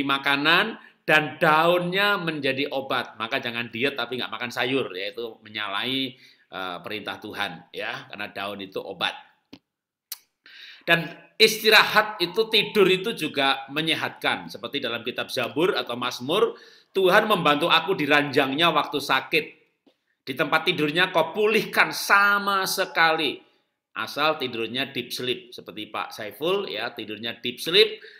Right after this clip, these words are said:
dua jam tapi sehat. Apa artinya tidurnya delapan jam tapi nggak deep sleep? Jadi kalau bangun tidur, "Pak Jarod,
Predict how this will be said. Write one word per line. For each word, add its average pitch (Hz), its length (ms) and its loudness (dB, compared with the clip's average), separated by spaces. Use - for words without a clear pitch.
dua 113 340 -4
jam 156 460 0
tapi 120 500 -4
sehat. 110 540 -4
Apa 98 360 -6
artinya 143 280 -6
tidurnya 117 480 -6
delapan 101 360 -8
jam 151 360 -2
tapi 117 400 -8
nggak 107 200 -6
deep 123 160 -8
sleep? - 440 -6
Jadi 95 160 -12
kalau 101 200 -12
bangun 107 240 -10
tidur, 131 320 -2
"Pak 127 80 -4
Jarod, 170 320 2